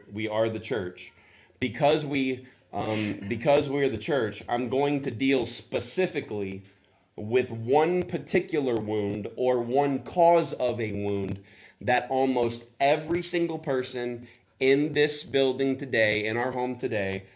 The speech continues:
has experienced. I know it because I know probably every single one of you. We've had discussions with every single one of you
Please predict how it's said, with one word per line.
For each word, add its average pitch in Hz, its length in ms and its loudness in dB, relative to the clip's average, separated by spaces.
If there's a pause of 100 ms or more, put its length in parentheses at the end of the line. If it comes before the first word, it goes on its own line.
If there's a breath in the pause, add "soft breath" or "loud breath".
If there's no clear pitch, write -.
(140 soft breath)
has 127 360 2
experienced. 110 840 -4 (600 soft breath)
I 120 280 2
know 147 420 6
it 120 320 -2
because 110 600 2
I 101 360 0
know 117 500 2
probably 113 460 -2
every 110 200 -2
single 113 320 -2
one 151 180 2
of 160 100 0
you. 151 160 -2
We've 123 160 -2
had 104 140 0
discussions 139 540 -2
with 131 80 -2
every 131 120 -2
single 127 260 -4
one 123 180 -2
of 117 80 -4
you 120 240 -4